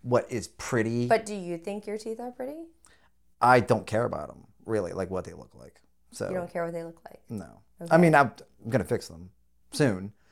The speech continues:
Speaker 1: but
Speaker 2: Why?
Speaker 1: I don't really, mostly because of health issues,
Speaker 2: Yeah.
Speaker 1: but not for aesthetic issues.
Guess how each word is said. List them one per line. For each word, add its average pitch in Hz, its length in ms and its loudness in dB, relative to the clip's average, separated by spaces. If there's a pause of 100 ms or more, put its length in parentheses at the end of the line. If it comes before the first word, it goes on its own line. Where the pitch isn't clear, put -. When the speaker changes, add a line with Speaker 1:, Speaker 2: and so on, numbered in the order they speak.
(220)
Speaker 1:
but 143 380 6
Speaker 2:
Why? 180 360 -2
Speaker 1:
I 131 100 6
don't 131 240 2
really, 113 500 0 (380)
mostly 135 340 2
because 107 360 0
of 98 360 -6
health 104 280 -8
issues, 95 360 -18 (300)
Speaker 2:
Yeah. 202 160 4
Speaker 1:
but 113 260 2 (280)
not 117 260 4
for 107 100 -6
aesthetic 95 380 -4
issues. - 460 -18